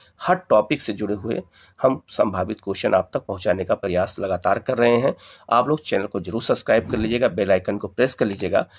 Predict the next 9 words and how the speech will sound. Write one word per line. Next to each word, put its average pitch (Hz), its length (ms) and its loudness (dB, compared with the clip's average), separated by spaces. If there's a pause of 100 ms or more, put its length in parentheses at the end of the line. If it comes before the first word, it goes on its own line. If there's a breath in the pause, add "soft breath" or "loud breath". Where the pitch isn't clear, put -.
(160 loud breath)
और 120 160 2
ये 131 60 -2
सबसे - 320 -2
महत्वपूर्ण 110 460 -2
टॉपिक 101 300 0
में 92 100 -2
से - 160 -6 (100)
एक 135 220 0
है, 95 160 -6